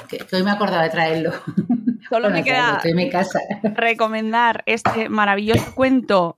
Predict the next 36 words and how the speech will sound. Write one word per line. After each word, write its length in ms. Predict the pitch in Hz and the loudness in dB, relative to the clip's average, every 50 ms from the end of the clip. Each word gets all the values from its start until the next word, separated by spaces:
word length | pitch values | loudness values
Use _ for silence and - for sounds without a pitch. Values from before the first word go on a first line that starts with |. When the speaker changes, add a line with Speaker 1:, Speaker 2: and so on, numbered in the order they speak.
| _ - | _ -2
Speaker 2:
eh, 920 | 214 202 202 196 190 190 190 185 185 185 185 180 180 180 180 175 170 - - - _ - | -2 0 0 0 0 -2 0 0 0 0 0 0 0 0 -2 -2 -6 -8 -12 -18 _ -8
que 260 | 220 202 185 185 190 | -6 -4 -4 -4 -6
es, 240 | 190 - - - - | -6 -8 -12 -14 -8
mm, 680 | - 220 208 202 196 196 196 - - - - 95 190 - - - - - | -6 -4 -2 -2 -2 -4 -4 -4 -4 -4 -6 -6 -8 -10 -12 -16 -14 -4
para, 360 | - 226 214 208 202 202 214 208 - - 214 208 - _ _ _ | -2 0 2 2 2 2 0 -2 -8 -14 -16 -18 -18 _ _ _
bueno, 240 | - 240 220 214 220 | 0 0 0 0 -2
pues 160 | - 214 - | -4 -8 -2
para 240 | - 214 214 220 220 | 0 2 2 2 2
todas 240 | - 247 240 247 240 | 2 2 2 2 2
las 160 | 226 220 208 | 0 0 0
edades. 480 | 202 185 185 196 208 208 196 175 175 - | 0 0 0 0 0 0 -2 -4 -6 -4
Desde 340 | 202 208 202 190 196 208 208 | -4 -4 -4 -2 -4 -4 -4
los 260 | 202 202 202 202 202 - | -2 -2 -4 -4 -4 -8
seis, 460 | - - - - - 254 269 285 - | -12 -16 -10 -6 -4 -4 -2 -2 -4
siete 220 | 294 269 - 262 | -6 -4 -2 -4
años, 300 | 262 277 294 311 330 330 | -2 0 0 0 0 -2
por 140 | - 302 294 | -2 -6 -6
ejemplo, 360 | - - 311 320 320 339 339 | -6 -6 -8 -8 -6 -6 -4
podemos 300 | 262 247 247 254 269 254 | -4 -4 -4 -4 -6 -6
decir. 340 | 269 269 - - 320 349 - - - - - - | -6 -8 -6 -4 -6 -6 -6 -10 -18 -20 -14 -10
Speaker 1:
Sí, 360 | - - - 226 214 208 214 202 208 | -6 -2 0 0 0 0 -2 -2 -2
depende, 560 | 208 214 214 226 233 240 240 254 240 - - | -2 0 2 2 2 2 2 0 -2 -2 -2
bueno, 200 | - - 196 190 214 | 0 0 2 0 -2
es 80 | 226 | 0
que 60 | - 254 | 2 0
me 60 | 262 | 0
lo 40 | 262 | 2
pregunta 260 | 262 269 269 254 262 | 2 2 2 2 2
mucho 200 | 247 240 - 269 | 2 2 2 0
usted, 200 | 262 - 233 - | 0 0 0 -2
depende 360 | 202 208 208 208 214 233 247 269 | 0 -2 0 0 0 2 2 2
del 180 | 254 233 214 | 2 0 0
niño 380 | 220 226 240 254 269 294 294 294 | 2 2 2 2 2 2 2 2
y 120 | 220 226 202 | 0 0 2
del 80 | 190 | 2
Speaker 2:
Claro. 160 | 254 240 226 | 2 2 0